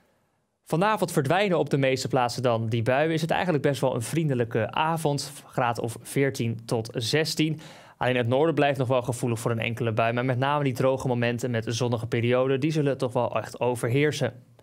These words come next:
Vannacht starten we dan eerst nog droog, maar in de loop van de nacht neemt de bewolking vanuit het westen steeds verder toe. En uiteindelijk volgt aan het einde van de nacht in het westen van het land dan ook de eerste regen. En die gaat zich dan in de loop van de nacht verder uitbreiden over ons land.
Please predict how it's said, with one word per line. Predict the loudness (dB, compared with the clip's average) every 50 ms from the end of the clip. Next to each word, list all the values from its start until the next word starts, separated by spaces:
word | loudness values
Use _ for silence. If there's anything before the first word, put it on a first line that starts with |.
| _ _ _ _ _ _ _ _ _ _ _ _ _ _ _ _ -8
Vannacht | -4 -2 0 0 0 0 0
starten | 0 0 2 2 2
we | 2
dan | 2 4 4
eerst | 4 2 2 2
nog | 2 2 2
droog, | 4 4 4 2 2 2
maar | 2 2 2 2
in | 2
de | 2 2
loop | 2 2 2
van | 2 0
de | 0 2
nacht | 2 0 0 0 0
neemt | 0 0 0 0
de | 0
bewolking | 0 2 2 2 2 0 -2 -2
vanuit | 0 0 0 2 0 2
het | 0 0 -2 0
westen | 0 0 0 0 -2 -4 -2
steeds | 0 0 0 0 0 0
verder | 0 0 0 0
toe. | 0 0 0 0 -2
En | -8 -16 -18 -18 -20 -14 -8 -4
uiteindelijk | 0 2 2 2 2 0 0
volgt | 0 -2 0 0
aan | -2
het | -2 -2
einde | -2 -2 0 0 0 2
van | 0 2
de | 2
nacht | 0 0 0 -2
in | -2
het | 0 0 2
westen | 2 0 0 0 -2
van | 0 0
het | 0 2
land | 0 0 0
dan | -2 -2 0
ook | 0 0 0 -2 -4
de | -4 -2
eerste | 0 0 0 0 0 0 0
regen. | 0 0 0 0 0 0 0
En | 0
die | 0 0
gaat | 0 0 -2 -2
zich | -2 -2
dan | 0 0 0 0 -2 -6 -16 -20 -20 -20 -16 _
in | -4 -4 0 2
de | 2 2 2
loop | 2 2 2 2 2 0
van | 0 -2 0
de | 2
nacht | 2 0 0 0
verder | -2 0 0 0 0
uitbreiden | 0 0 -2 -2 -2 0 0 2 2 2 2 0 2
over | 2 0 0 0 0
ons | 0 0 2 2
land. | 2 2 0 0 -4